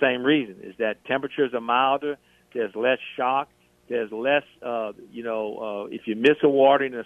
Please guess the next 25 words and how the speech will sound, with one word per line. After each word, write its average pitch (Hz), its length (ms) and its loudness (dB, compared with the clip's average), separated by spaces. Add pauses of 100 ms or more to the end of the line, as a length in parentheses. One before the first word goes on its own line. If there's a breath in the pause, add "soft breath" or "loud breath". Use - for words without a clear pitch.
summertime, 120 640 -4 (560)
uh, 113 360 -2
it's - 200 -10
gonna 117 200 -2
be, 117 240 -4
have 107 160 -6
a 104 60 -8
much 123 260 -4
greater 143 320 2
effect 120 340 -6
on 110 80 -14
the 104 60 -16
plant 110 380 -10 (260)
than 113 120 -4
if 110 140 -6
you 110 80 -10
miss 117 300 0 (220)
a 110 160 2
watering 113 540 2
in 107 100 -12
the 101 80 -8
wintertime. 95 560 -8 (580 soft breath)
And 107 400 2 (100)
so 104 580 2 (280)
that's 123 280 0